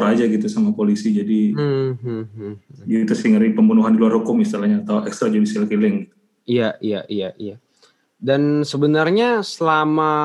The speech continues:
Speaker 2: apa ya, selama ini kan mungkin sebelum masa covid, mungkin apakah ada kerasa lebih, wah, lebih, lebih gampang lah untuk bisa menyusuri sebuah kasus, atau mungkin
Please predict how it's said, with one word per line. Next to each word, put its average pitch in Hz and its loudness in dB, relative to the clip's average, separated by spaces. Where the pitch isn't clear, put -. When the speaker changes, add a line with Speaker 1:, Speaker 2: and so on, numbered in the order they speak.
Speaker 2:
apa - -6
ya, 101 -2
selama 135 -2
ini 160 0
kan 196 -2
mungkin 135 -2
sebelum 131 0
masa 131 -2
covid, 135 -2
mungkin 190 0
apakah 135 -4
ada 131 0
kerasa 131 -2
lebih, 123 -2
wah, 143 0
lebih, 123 0
lebih 120 0
gampang 120 0
lah 165 0
untuk 120 -4
bisa 120 -4
menyusuri 120 0
sebuah 117 -4
kasus, 147 -2
atau 117 -2
mungkin 123 -4